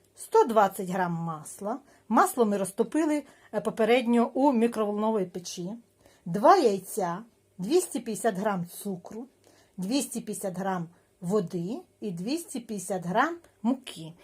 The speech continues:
Для смаку ми додаємо трошки ванілі. Е, попередньо в ємності, е, в ємності ми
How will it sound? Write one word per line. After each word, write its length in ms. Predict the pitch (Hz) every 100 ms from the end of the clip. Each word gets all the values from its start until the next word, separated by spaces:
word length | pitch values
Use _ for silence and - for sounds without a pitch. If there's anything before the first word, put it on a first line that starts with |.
| - -
Для 200 | 180 233
смаку 600 | 233 220 214 214 254 370 -
ми 140 | 220
додаємо 580 | 190 170 190 190 202 180
трошки 480 | 175 190 233 - 269
ванілі. 540 | 240 185 160 147 - - _ - - - _ _ _ _ _ _ _ _ -
Е, 640 | 208 214 208 202 208 208 175 - -
попередньо 720 | 359 370 233 208 180 220 269 - _ _ _ _ 226
в 40 |
ємності, 720 | 220 233 202 208 220 - 285 339 _ _ _ _ _ _ _ _ _ _ _ _ _ 220
е, 160 | 208
в 60 | 202
ємності 720 | 226 220 208 226 - - 359 - - - - - - - - - - - - - - - - _ - _ _ _ _ _ _ _ _ _ _ _ _
ми 440 | 247 277 247 247